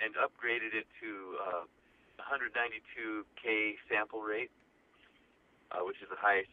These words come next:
you, you can go in the digital realm right now. And, uh, and then when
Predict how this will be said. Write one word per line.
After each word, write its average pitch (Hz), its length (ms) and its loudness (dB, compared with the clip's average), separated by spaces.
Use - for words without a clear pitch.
you, - 40 -20
you 95 120 -12
can 87 160 -18
go 92 340 4
in 90 80 -12
the 85 80 -8
digital 87 480 -6
realm 95 320 4
right 87 320 0
now. 87 320 0
And, 92 480 -2
uh, 87 340 2
and 104 160 -4
then 127 160 2
when 120 160 0